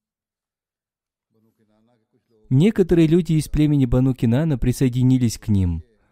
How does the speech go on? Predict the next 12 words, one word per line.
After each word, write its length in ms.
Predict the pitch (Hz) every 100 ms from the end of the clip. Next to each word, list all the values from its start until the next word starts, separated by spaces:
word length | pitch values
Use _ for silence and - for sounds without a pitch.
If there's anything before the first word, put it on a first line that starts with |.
| _ _ _
Однако 440 | 135 135 151 -
им 160 | 151 151
не 80 | 143
хватало 500 | 147 131 143 135 127
места, 320 | 131 156 135
и 80 | 120
поэтому 560 | 127 139 190 151 123
они 220 | 117 123
разделились 640 | 120 117 110 120 123 117 -
на 100 | 107
две 220 | 104 113
группы. 600 | 98 101 92 92 82 80